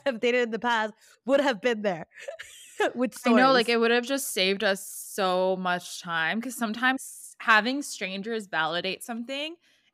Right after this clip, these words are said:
Speaker 2: is sometimes easier to digest. Like, sometimes your friends could be like, "I don't know, like, he kinda gives me red flags." And you're just like, "Oh, she just doesn't get it." <laughs> But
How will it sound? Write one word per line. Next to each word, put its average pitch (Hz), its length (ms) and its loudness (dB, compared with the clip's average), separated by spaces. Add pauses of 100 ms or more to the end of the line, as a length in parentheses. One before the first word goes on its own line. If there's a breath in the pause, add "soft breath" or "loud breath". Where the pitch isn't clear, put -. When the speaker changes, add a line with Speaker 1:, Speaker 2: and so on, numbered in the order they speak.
(100)
Speaker 2:
is 214 120 -4
sometimes 208 500 -2
easier 185 340 -4
to 180 120 0
digest. 170 600 -4
Like, 214 120 -2
sometimes 226 300 -4
your 269 100 -4
friends 202 260 0
could 220 100 -10
be 226 80 -4
like, 208 200 -6 (440)
"I 339 80 0
don't 381 160 -4
know, 403 320 -2
like, 208 360 0 (340)
he 226 120 -18
kinda 269 240 -6
gives 294 220 -6
me 294 120 -6
red 226 200 0
flags." 190 760 4 (200 soft breath)
And 233 140 4
you're 240 140 4
just 254 180 -4
like, 262 220 -2 (280)
"Oh, 349 160 8
she - 180 -8
just 403 220 -2
doesn't 226 280 -2
get 180 200 4
it." 147 280 -2
<laughs> - 80 -16
But 302 200 -6